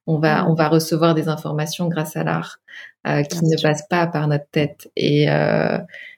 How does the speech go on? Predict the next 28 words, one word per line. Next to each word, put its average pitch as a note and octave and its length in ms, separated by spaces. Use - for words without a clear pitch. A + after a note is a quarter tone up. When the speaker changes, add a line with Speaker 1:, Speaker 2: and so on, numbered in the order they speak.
Speaker 1:
et D3+ 100
c'est D3+ 220
là D#3 220
la D3+ 140
puissance D#3 580
de, D3 540
de D#3 180
ce D3 120
qui, C#3+ 680
ce - 100
qui D#3+ 100
va C#3+ 220
pouvoir D3 480
aussi D#3 260
se, C#3 420
se C#3+ 200
transmettre, D#3+ 540
se - 120
partager. D#3+ 800
L'art D3+ 280
va C#3+ 140
avoir D3+ 160
une D3 180
place, D#3 380
enfin, D3+ 100
je D3 120
l'espère, D3+ 500
euh, D3+ 80